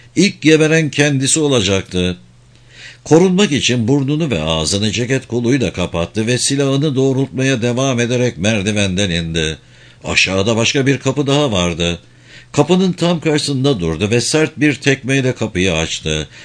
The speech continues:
Ardından sağ taraftaki duvara sırtını verdi. Kurşun yağmuruyla karşılanmayı bekliyordu. Hiç silah sesi gelmedi. İçeri hızla göz attı.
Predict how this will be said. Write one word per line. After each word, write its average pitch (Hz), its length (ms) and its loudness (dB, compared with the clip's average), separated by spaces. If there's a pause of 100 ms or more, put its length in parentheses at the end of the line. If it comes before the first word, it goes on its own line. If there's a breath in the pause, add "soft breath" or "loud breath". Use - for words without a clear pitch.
(120 loud breath)
Ardından 90 600 -2
sağ 139 320 0
taraftaki 135 580 -2
duvara 123 340 0
sırtını 101 560 -2
verdi. 80 480 -2 (800 soft breath)
Kurşun 180 420 4
yağmuruyla 120 640 0
karşılanmayı 90 720 0
bekliyordu. 82 640 -2 (360)
Hiç 104 180 -4
silah 98 300 -4
sesi 90 300 -4
gelmedi. 80 640 -2 (320 loud breath)
İçeri 107 380 0
hızla 117 360 0
göz 90 280 -2
attı. 78 500 -4